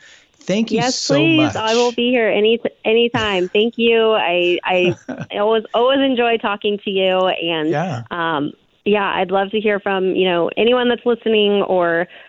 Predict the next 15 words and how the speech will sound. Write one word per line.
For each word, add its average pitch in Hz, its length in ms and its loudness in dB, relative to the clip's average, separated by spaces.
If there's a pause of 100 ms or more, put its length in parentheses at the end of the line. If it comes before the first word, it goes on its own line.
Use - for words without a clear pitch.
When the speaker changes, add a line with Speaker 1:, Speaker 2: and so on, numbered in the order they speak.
Speaker 2:
um, 170 440 -2
that 190 140 0
wants 196 160 -2
to 202 80 -4
check 196 240 -4
out 185 440 -2 (280)
my, 170 480 0
Speaker 1:
How, 160 80 0
Speaker 2:
my 185 240 0
Speaker 1:
how 180 140 2
Speaker 2:
website. 196 60 -4
Speaker 1:
can 220 100 -2
people 190 340 2
Speaker 2:
I 170 60 0
Speaker 1:
reach 175 220 0